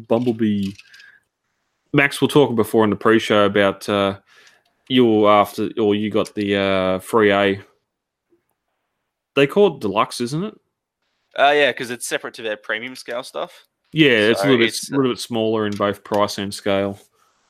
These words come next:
Speaker 2: Yeah, so that, that's meant that a lot of people have jumped on that just instinctively, 'cause they're like, "Oh, well, there's a cheaper three A figure, and it's the only actually
Speaker 1: <laughs>
Speaker 2: accurate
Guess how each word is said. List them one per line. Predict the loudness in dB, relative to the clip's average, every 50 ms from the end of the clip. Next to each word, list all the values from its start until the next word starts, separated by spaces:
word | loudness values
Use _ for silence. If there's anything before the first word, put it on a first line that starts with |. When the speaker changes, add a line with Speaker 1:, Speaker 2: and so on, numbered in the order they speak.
| _ _ _ -20
Speaker 2:
Yeah, | -16 -16 -16 -14
so | -6 -2 2
that, | 2 2 2 2 0
that's | -2 -4 -4 -4 -12 -12 -12
meant | -10 -8 -6 -6 -6 -8 -10 -12
that | -10 -8
a |
lot | -8 -8
of | -10
people | -14 -16 -16
have | -16 -10
jumped | -8 -8 -8 -6 -6
on | -8 -8 -6 -4
that | -2 -2 -2 -2 -4 _ -16 -18 -18 _ -14
just | -14 -14 -12 -10
instinctively, | -12 -10 -6 -4 -4 -4 -2 -4 -6 -6 -8 -10
'cause | -8
they're | -8 -6
like, | -6 -4 2
"Oh, | 4 4 4 4
well, | 4 4 4 4 2 0
there's | -6 -12 -10 -8
a | -8 -8 -8 _ _ -4
cheaper | -2 -2 -2 -4 -6
three | -10 -8 -8 -6 -4
A | -4 -4 -4
figure, | -6 -8 -10 -6 -2 -2
and | -2 -2 -4
it's | -8 -8 -4
the | -2
only | -2 -2 -2 -4 -6 -8 _ -16 -20 -20 -20 -20 -20 -10 -4
actually | -4 -2 -2 0 -2 -2 0 0
Speaker 1:
<laughs> |
Speaker 2:
accurate | 0 0 2 2 4 4 4 4 2 0